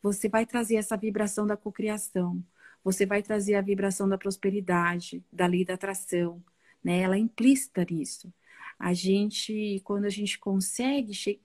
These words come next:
e assumir esse lugar nosso no planeta, né, na, na nossa posição,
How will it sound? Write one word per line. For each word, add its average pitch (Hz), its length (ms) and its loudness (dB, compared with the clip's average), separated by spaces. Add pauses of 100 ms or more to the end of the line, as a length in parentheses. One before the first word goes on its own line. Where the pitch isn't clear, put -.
e 196 120 -2
assumir 202 580 2
esse 226 200 -6
lugar 185 380 0
nosso 180 360 0
no 180 120 -2
planeta, 175 760 -6 (680)
né, 180 160 2
na, 175 180 0
na 180 380 -2
nossa 208 320 0
posição, 202 960 0